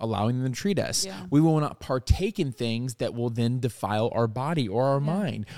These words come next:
Speaker 1: We will treat our body as a temple versus just something to be used and abused. We
Speaker 2: Yeah.
Speaker 1: will walk differently. We will talk differently. We will, we will literally
Speaker 2: Think
Speaker 1: dress
Speaker 2: differently.
Speaker 1: differently.
Speaker 2: Yeah.
Speaker 1: We will treat everything differently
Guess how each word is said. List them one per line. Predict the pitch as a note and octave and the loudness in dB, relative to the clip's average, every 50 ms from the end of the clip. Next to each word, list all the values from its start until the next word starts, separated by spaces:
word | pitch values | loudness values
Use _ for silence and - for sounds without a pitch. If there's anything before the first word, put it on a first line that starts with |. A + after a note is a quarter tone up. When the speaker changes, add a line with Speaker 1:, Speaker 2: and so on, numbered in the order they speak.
| - - | -8 -2
Speaker 1:
We | D#3 F#3+ | 0 0
will | G3+ G3 E3+ | 2 2 0
treat | C3+ - - - - - - G3+ A3 A3 G3+ - - - | 0 0 -4 -6 -6 -2 0 0 2 2 0 -2 -6 -8
our | C3+ D3 C#3+ C#3 C3 | -4 -2 0 0 0
body | C3 C3+ C3+ C#3 C#3+ | 0 -2 0 0 0
as | C3 A#2 | 0 -2
a | B2 A2 | -2 -4
temple | - - - - A3 A#3 G3 - B2+ A#2 A2+ A#2+ B2+ - - - - | -6 -6 -4 -2 -2 -2 -2 -2 0 2 2 0 0 -4 -8 -20 -12
versus | - - D#3+ E3 - - D3 - | -2 0 2 2 2 0 -2 -2
just | - D#3 - - - | -2 -2 0 0 0
something | C#3+ C3+ C#3 E3 E3 - | 0 0 0 0 -2 0
to | - D#3 | -2 0
be | C#3 D3 | 2 2
used | C#3 B2+ B2 C3+ C#3+ C#3 - - | 2 2 2 0 0 0 0 -4
and | D#3 D3 | -4 -4
abused. | C#3+ C#3+ E3+ G#3 A#3 F#3 A2 E2 - - - - - - - | -4 -2 -2 -2 -2 -2 -2 -2 -4 -6 -8 -10 -12 -2 2
We | D#3 | 2
Speaker 2:
Yeah. | F#3 F3+ | 4 4
Speaker 1:
will | F#3 F3 D#3+ C#3 | 4 4 2 2
walk | C#3 C3 C3+ E3+ F#3+ G#3 A#3 A#3 _ - | 0 0 2 2 2 2 2 0 _ -4
differently. | D3+ C#3 - - C#3+ D#2 - A#2 A#2 A#2 | -4 -4 -4 -6 -12 -10 -8 -8 -8 -4
We | B2+ D#3+ | -4 -4
will | E3 D3 E3 | -2 -2 -4
talk | - - - - F#3+ G#3 A3 G#3 _ - | -4 -6 -4 0 0 0 0 -2 _ -4
differently. | D3 C#3+ - - A2+ F2+ A#2+ A#2+ A#2+ | -4 -4 -4 -4 -10 -8 -6 -8 -6
We | A#2+ C#3+ E3 | -2 -2 0
will, | F#3 F#3 F#3 E3+ D3+ - - - - - | 0 2 2 2 0 0 -4 -16 -6 -2
we | E3+ G3+ | 0 2
will | G3 F3 | 4 4
literally | E3+ F#3+ G3 G#3+ A3 G#3+ F#3+ | 4 4 4 4 2 2 0
Speaker 2:
Think | D#3+ | -2
Speaker 1:
dress | D#3 E3 F#3+ G#3 A#3+ A#3 - | -2 -2 0 0 0 0 -2
Speaker 2:
differently. | - - | 0 0
Speaker 1:
differently. | D#3 C#3 - C#3+ B2+ A2 A2 A2 | 0 0 0 -2 -4 -2 -2 -2
Speaker 2:
Yeah. | - A#2+ C#3+ | -2 0 2
Speaker 1:
We | F3 | 2
will | F#3+ E3+ D#3 | 2 2 0
treat | - - - - G#3+ A3 G#3+ - - - | 0 -2 -2 0 0 0 0 -2 -6 -4
everything | D#3 E3 D#3 D#3 F3 F3 - - E3+ D#3+ C#3+ A2+ _ | -2 -2 0 2 0 0 2 0 -2 -2 -2 -4 _
differently | - F#3+ G#3 G3+ - - D3 B2 C#2+ G2 G#2 G#2 G#2 A2 | -2 -2 -2 -2 -2 -4 -4 -4 -4 -6 -6 -6 -6 -6